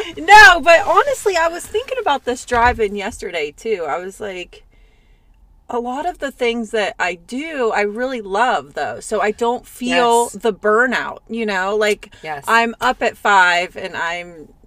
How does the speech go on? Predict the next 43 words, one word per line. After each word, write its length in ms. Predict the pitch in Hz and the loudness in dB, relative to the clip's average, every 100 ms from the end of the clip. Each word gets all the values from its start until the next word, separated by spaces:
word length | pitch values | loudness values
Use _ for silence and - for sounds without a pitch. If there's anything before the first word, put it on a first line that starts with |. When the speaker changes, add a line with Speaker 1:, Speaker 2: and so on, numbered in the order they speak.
| _ - | _ -14
Speaker 1:
you 120 | 233 | -10
know, 440 | 190 180 190 - - | -10 -8 -10 -10 -12
well, 140 | 294 | -10
you 240 | 269 320 392 | -8 -6 -6
do 180 | 339 | -8
the 120 | 320 339 | -12 -12
same 260 | 311 294 | -12 -12
thing. 380 | - 339 392 226 | -10 -10 -8 -6
We're, 240 | 202 202 | -4 -4
like, 260 | 208 202 - | -4 -6 -6
exercising 960 | 277 - - 247 240 196 196 190 180 170 | -10 -10 -14 -10 -2 0 0 -6 -12 -12
and, 340 | 170 170 175 | -16 -16 -18
you 80 | 196 | -16
know, 160 | 175 170 | -14 -14
we 100 | 190 | -14
podcast 1000 | - 254 269 233 240 202 185 170 - - 185 | -2 0 0 -2 -2 0 0 -2 -8 -14 -12
and, 160 | 170 - - - - | -14 -20 -20 -20 -20
you 120 | 240 233 | -12 -8
know, 420 | 214 202 202 196 - | -6 -6 -8 -10 0
actually 480 | 254 277 - 240 220 | 2 0 -6 -6 -6
Kylie 460 | - 240 277 233 | 0 0 2 -2
came 240 | - 208 190 | -2 -6 -8
in 120 | 185 | -12
the 80 | 180 | -8
office 600 | 185 226 - 170 247 - | -6 -6 -8 -12 -12 -16
and 120 | 180 | -20
she 200 | - 214 | -12 -10
was 120 | 202 | -10
just 260 | - 214 - | -12 -14 -10
like, 560 | 214 190 190 190 - _ _ _ _ - | -8 -8 -8 -12 -18 _ _ _ _ -12
"So 180 | 269 | -8
when 160 | 262 302 | -6 -4
do 60 | 440 | -2
you 120 | 403 | -2
sleep?" 520 | - 180 247 240 - _ _ _ _ | -4 -8 -8 -8 -14 _ _ _ _
Speaker 2:
Yeah. 340 | 190 175 143 139 - | -6 -2 -2 -4 -6
Speaker 1:
And 160 | 247 | 0
I 220 | 240 240 226 | 4 4 4
laughed 500 | 226 254 208 175 - | 6 8 6 4 -6
and 100 | 208 | -12
she 120 | 226 | -4
goes, 320 | 233 214 208 | 2 2 2
I, 160 | - | 0